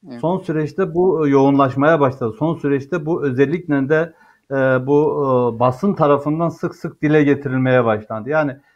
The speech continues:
Speaker 2: e, bu, e, havuz basını dediğimiz basın, e, bu konuları sürekli ele aldı. Dersim'de taciz, Dersim'de tecavüz, Dersim'de işte şu bu diye.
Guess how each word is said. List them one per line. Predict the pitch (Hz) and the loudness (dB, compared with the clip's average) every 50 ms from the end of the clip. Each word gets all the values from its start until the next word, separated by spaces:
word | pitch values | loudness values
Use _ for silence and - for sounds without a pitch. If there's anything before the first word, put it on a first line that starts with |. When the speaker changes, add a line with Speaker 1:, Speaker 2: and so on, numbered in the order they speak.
| _ _ _ - | _ _ _ -8
Speaker 2:
e, | 139 131 131 127 127 127 131 | -4 -2 0 0 0 0 0
bu, | 147 156 156 156 - - | 0 0 0 0 -2 -2
e, | 143 135 131 131 127 127 123 123 117 113 101 95 127 | -4 -2 0 0 0 0 0 0 0 -2 -2 -4 -4
havuz | - 127 131 156 170 160 147 | -2 0 0 2 2 2 2
basını | 151 143 135 - 147 143 135 127 | 2 2 2 0 -2 -2 -2 -2
dediğimiz | 131 135 127 131 127 123 120 120 | -2 -2 -2 -2 -2 -4 -2 2
basın, | 151 151 135 - - 170 180 185 - _ _ _ _ _ _ _ - | 2 2 2 0 -4 -6 -6 -8 -10 _ _ _ _ _ _ _ -6
e, | 143 | -4
bu | 139 139 135 156 160 160 | -2 -2 -2 -4 -4 -2
konuları | 156 143 143 143 147 160 165 | 0 0 2 2 2 2 0
sürekli | 165 - 160 156 143 147 - 156 | 0 -2 -2 -2 -2 -2 0 2
ele | 147 143 151 | 2 4 4
aldı. | 147 139 139 139 151 175 147 143 | 4 4 4 2 0 -2 2 4
Dersim'de | 147 143 143 - 143 147 139 143 135 | 2 2 2 0 -4 -2 0 0 0
taciz, | 139 143 131 127 127 143 160 156 139 | 2 2 2 2 0 -2 -4 -2 0
Dersim'de | 143 139 135 135 - 143 139 135 135 139 139 139 101 113 127 | 2 0 0 0 -4 -6 -4 -2 -2 -2 -2 -2 -4 -6 -8
tecavüz, | - 131 127 120 123 117 120 147 165 160 143 | -8 -8 -4 -2 -2 -2 -2 -2 -4 -2 0
Dersim'de | 139 143 139 135 - 143 139 135 139 139 | 2 2 2 0 -2 -4 -2 0 0 -2
işte | 131 - 143 135 120 | -2 -2 -8 -8 -8
şu | - - - 147 139 135 | -8 -6 -4 -4 -2 -2
bu | 143 147 139 | -2 -4 -2
diye. | 135 139 165 190 208 208 | -2 0 0 0 -2 -4